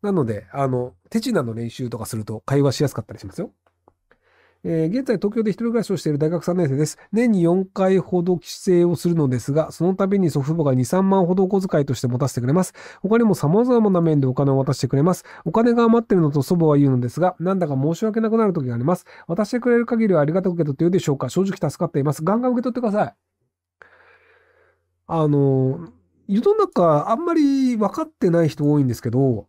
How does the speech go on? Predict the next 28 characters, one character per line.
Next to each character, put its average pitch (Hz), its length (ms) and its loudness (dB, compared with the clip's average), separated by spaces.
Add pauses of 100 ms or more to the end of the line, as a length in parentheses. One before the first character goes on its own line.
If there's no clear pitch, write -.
(120)
あ 127 180 -8
の、 117 260 -6 (120)
人 349 280 -4
に 359 120 -2
対 349 300 -2
し - 100 -8
て - 120 -4
施 175 500 -2
し - 140 -6
を 185 140 0
す 175 200 -2
る 185 140 0
っ - 40 -16 (160)
て 131 460 0
結 320 260 -6
構 220 160 -2
快 330 380 2
楽 156 320 0
に 123 140 2
な 131 120 2
る 131 80 0
行 147 280 2
為 120 60 -2
な 110 100 -10
ん 104 80 -14
で 107 60 -14
す - 120 -20
よ。 92 100 -20